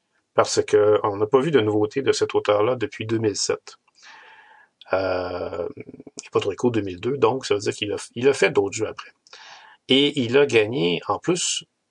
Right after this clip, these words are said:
deux fois le Spiel des Jahres, Andreas Seyfarth. Et c'est même pas avec Porto Rico qu'il a gagné ces deux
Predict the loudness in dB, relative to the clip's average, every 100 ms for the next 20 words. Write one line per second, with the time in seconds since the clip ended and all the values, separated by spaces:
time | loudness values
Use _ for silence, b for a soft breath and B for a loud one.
0 | -12 0 2 2 -2 -4 -2 -4 -2 -4
1 | -4 -2 -2 -2 -6 -8 -10 -10 -10 -8
2 | -8 -6 -8 -10 B -4 0 2 2 2
3 | 2 0 0 2 4 2 -2 -8 -6 -8
4 | -4 -4 -4 -6 -6 -12